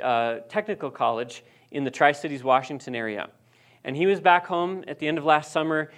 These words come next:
and we had dinner together with them and his wife and his little kids. And, um, he was talking recruitment with me, 'cause that's what he does. That's, he heads up that department. And, uh, we were talking about that, and he said, "How much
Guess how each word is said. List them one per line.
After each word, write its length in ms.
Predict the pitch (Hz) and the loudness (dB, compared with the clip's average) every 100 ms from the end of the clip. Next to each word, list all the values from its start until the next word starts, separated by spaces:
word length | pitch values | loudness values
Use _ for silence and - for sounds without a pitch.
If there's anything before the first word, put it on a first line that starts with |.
| - - | -18 -6
and 360 | 127 127 127 - | -4 -4 -6 -12
we 220 | 151 156 | -6 -2
had 260 | 165 147 127 | 2 2 2
dinner 240 | 160 170 | 0 0
together 400 | 165 160 156 151 | -2 2 2 2
with 140 | 151 135 | 0 0
them 260 | 139 143 | 0 0
and 80 | 120 | -4
his 140 | 127 | -2
wife 240 | 131 147 147 | 4 4 2
and 80 | 127 | -10
his 80 | |
little 160 | 120 151 | -10 -10
kids. 360 | - 151 143 - - - _ - | -4 -2 -2 -6 -20 -20 _ -6
And, 280 | 160 156 147 | -2 0 2
um, 280 | 135 120 110 _ _ _ _ _ _ _ _ _ - _ _ _ _ | 2 2 -8 _ _ _ _ _ _ _ _ _ -20 _ _ _ _
he 120 | 175 | -2
was 120 | 180 | -2
talking 340 | - 156 151 139 | 4 2 2 -4
recruitment 480 | 147 147 285 220 165 | -4 0 0 2 -2
with 160 | 131 | -4
me, 80 | 120 | -8
'cause 140 | - | -2
that's 160 | 160 170 | 0 0
what 80 | 180 | 0
he 60 | |
does. 240 | 190 220 139 | 2 2 2
That's, 200 | 143 143 | -4 -4
he 200 | 160 165 | -4 0
heads 220 | 180 165 | 2 2
up 140 | 175 | 2
that 160 | 175 170 | 2 -2
department. 500 | 143 165 180 143 - _ _ _ _ _ _ _ _ | -2 -2 -2 -4 -14 _ _ _ _ _ _ _ _
And, 240 | 160 175 180 | 0 2 4
uh, 220 | 160 147 | 4 4
we 160 | 151 196 | 2 2
were 80 | 202 | 4
talking 280 | 190 185 | 4 4
about 200 | 190 151 | 2 2
that, 220 | - 151 151 | 6 6 4
and 100 | 160 | -2
he 100 | 190 | -2
said, 200 | 190 170 | -2 0
"How 140 | 254 | 2
much 280 | 294 - | 2 -2